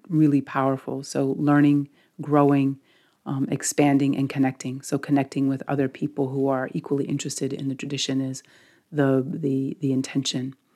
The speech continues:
Uh, a little bit more. So I am the founder of Ile Ifa Otu Orire.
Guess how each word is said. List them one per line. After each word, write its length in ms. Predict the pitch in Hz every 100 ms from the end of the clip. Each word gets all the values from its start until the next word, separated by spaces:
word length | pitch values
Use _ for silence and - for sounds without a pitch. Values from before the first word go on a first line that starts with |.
| _ _ _ _ -
Uh, 300 | 156 151 156
a 100 | -
little 240 | - 175 196
bit 140 | 196
more. 420 | 175 180 214 240
So 480 | - - 170 160 156 -
I 500 | 147 156 160 156 156
am 520 | - 151 151 147 151
the 120 | 151
founder 500 | 147 - 147 156 160
of 180 | 156 147
Ile 340 | 143 156 151 143
Ifa 380 | 151 147 151 -
Otu 240 | - 147
Orire. 520 | 131 139 156 175 208